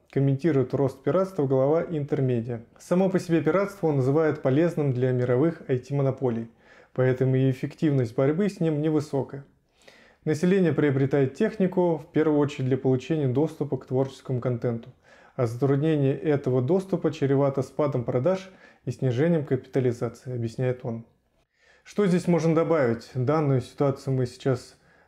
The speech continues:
наблюдаем в Индии. А то, что касается, к примеру, полезным для мировых ай ти монополий, это имеется в виду то, что, э, стриминги и площадки не могут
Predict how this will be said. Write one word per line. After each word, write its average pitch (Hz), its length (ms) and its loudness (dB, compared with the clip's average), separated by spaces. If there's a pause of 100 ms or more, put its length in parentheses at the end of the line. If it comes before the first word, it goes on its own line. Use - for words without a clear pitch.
наблюдаем 139 720 2
в 120 160 -2
Индии. 185 440 2 (460)
А 135 280 2
то, 165 160 0
что 156 160 -10
касается, 143 560 -2
к - 80 -16
примеру, 139 420 2
полезным 131 680 0
для 123 360 2
мировых 123 600 0
ай 139 140 -2
ти 123 180 -10
монополий, 185 760 0 (680)
это 139 440 2
имеется 139 320 0
в 135 40 2
виду 143 160 2
то, 175 200 0
что, 143 520 0 (200)
э, 131 420 -2
стриминги 143 560 0
и 127 60 0
площадки 180 580 -2
не 131 200 0
могут 135 520 -2